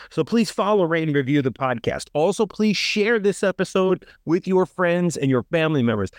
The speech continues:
I've said it in previous episodes. I'm gonna say it again. You will be a hero in your circles,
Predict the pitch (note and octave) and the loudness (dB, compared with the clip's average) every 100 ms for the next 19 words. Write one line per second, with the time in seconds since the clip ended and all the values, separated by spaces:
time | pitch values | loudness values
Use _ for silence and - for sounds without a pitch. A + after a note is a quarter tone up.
0 | - _ E3 F3 - F#3+ G3 F3 - G3+ | -20 _ -4 -4 -2 0 0 -2 -2 -2
1 | F3+ F#3 G3 F3 F3 F3+ F#3+ E3 D3+ C3+ | 0 0 -2 -2 -2 0 0 2 0 0
2 | A2 - D#3 D#3 D#3+ C#3+ A#2+ F#2+ F#2 _ | -4 -2 0 2 0 0 0 -2 -6 _
3 | _ - B2+ F#3 F#3 G#3 F#3 G3+ F#3+ B2+ | _ -10 -2 0 2 2 0 0 0 0
4 | E3 D#3 C#3+ A#2+ - _ _ - C3+ - | 0 2 0 -2 -10 _ _ -6 -6 -2
5 | A#3+ F3 E2 - _ _ _ _ _ _ | 0 0 -4 -10 _ _ _ _ _ _
6 | _ _ E3 E3+ D#3+ D3+ D3 C3 - F#3+ | _ _ 0 0 2 2 2 0 -2 -2
7 | F3+ C3+ G2 F2+ - | 0 0 -2 -6 -12